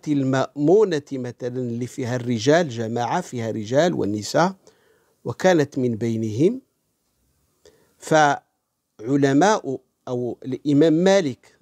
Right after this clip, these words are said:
نفسه وعلماء المذهب المالكي قالوا:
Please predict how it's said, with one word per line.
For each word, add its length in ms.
نفسه 520
وعلماء 760
المذهب 480
المالكي 680
قالوا: 800